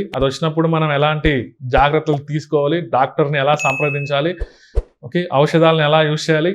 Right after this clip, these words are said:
ఇదంతా మనం ఏమనుకోవచ్చు? ప్రజల్లో ఒక అవగాహన ఏర్పరిచేదానికి కొన్ని కార్యక్రమాలను చేపట్టాలి. ఇవన్నీ మనం ఏమనుకోవచ్చు? పరిసరాలను పరిశుభ్రంగా ఉంచేదానికి ఏదైనా కార్యక్రమాలు చేయొచ్చా గవర్నమెంట్? అదేదో ఉంది కదా, స్వచ్ఛ భారత్, స్వచ్ఛ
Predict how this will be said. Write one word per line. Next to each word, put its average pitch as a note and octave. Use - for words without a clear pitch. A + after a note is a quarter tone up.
ఇదంతా D3+
మనం F#3+
ఏమనుకోవచ్చు? F3+
ప్రజల్లో F3+
ఒక E3+
అవగాహన E3+
ఏర్పరిచేదానికి C#3+
కొన్ని E3
కార్యక్రమాలను E3
చేపట్టాలి. C#3+
ఇవన్నీ C3+
మనం E3
ఏమనుకోవచ్చు? D#3+
పరిసరాలను G3+
పరిశుభ్రంగా F3+
ఉంచేదానికి E3+
ఏదైనా E3
కార్యక్రమాలు F3+
చేయొచ్చా F3
గవర్నమెంట్? E3+
అదేదో C#3+
ఉంది E3+
కదా, F3+
స్వచ్ఛ D#3+
భారత్, E3+
స్వచ్ఛ D#3+